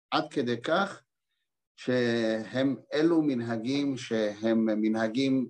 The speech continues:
אה, שבעצם אין להם לא שורש, לא יסוד, לא עיקר,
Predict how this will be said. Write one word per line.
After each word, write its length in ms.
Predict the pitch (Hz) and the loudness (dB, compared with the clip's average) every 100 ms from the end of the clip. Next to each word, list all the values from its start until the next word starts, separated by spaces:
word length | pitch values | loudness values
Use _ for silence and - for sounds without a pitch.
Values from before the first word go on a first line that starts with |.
| 104 | -2
אה, 720 | 104 101 101 98 95 95 92 85 - - 76 - _ | -4 -4 -8 -8 -8 -6 -6 -6 -10 -14 -16 -16 _
שבעצם 640 | - 113 107 113 - 139 127 | -2 2 4 4 4 2 4
אין 100 | 131 | 6
להם 280 | 123 120 | 6 6
לא 220 | 113 131 135 | 8 6 6
שורש, 600 | - 131 123 117 - - | 6 6 6 2 -2 0
לא 140 | 120 | 4
יסוד, 520 | 135 127 - 113 110 - - | 4 2 2 2 2 0 0
לא 160 | 127 | 2
עיקר, 520 | 135 127 135 123 - | 2 0 2 4 2